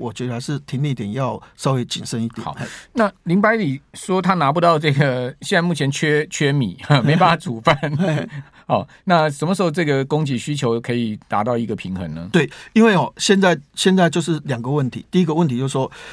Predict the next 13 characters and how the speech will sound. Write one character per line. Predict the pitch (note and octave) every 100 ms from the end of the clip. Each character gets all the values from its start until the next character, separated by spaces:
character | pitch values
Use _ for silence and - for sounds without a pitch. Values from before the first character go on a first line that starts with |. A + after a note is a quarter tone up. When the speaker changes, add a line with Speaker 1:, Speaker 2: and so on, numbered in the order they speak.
| -
Speaker 1:
这 | -
个 | A#3 -
nvidia | D3 D#3+ F3+ D3+ B2
现 | C3+ F3
在 | F3 C#3+
人 | B2+
家 | D3
下 | D#3+ F3 C#3
单 | C#3+ C3
给 | F#2
他， | A#2 A#2
哦， | A2+
Speaker 2:
嗯。 | F#2+